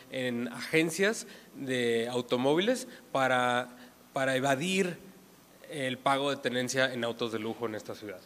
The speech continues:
Aprovechando asimetrías que tenemos con, con los estados vecinos, esas personas que no viven en aquellos estados, tenemos el, el, el caso de personas que, que,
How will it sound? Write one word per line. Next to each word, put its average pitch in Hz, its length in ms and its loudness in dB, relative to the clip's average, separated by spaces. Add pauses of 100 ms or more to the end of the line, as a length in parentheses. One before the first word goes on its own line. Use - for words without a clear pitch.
(300)
Aprovechando 139 640 6
asimetrías 196 840 2 (240)
que 139 80 2
tenemos 139 540 2
con, 123 320 -2 (120)
con 131 140 0
los 123 140 0
estados 156 340 2
vecinos, 175 500 -2 (380)
esas 156 280 2
personas 156 580 2 (180)
que 139 100 2
no 147 240 6
viven 170 480 2
en 127 120 -6
aquellos 135 420 0
estados, 170 640 -2
tenemos 131 600 2 (320)
el, 123 520 0
el, 113 840 -4 (460)
el 120 380 -2
caso 208 440 4 (220)
de 131 140 -4
personas 151 520 2
que, 139 400 0
que, 123 440 2